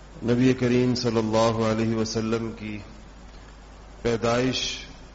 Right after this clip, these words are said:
اور شیر خارگی کا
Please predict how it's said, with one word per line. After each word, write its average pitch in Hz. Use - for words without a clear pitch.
اور 120
شیر 151
خارگی 120
کا 104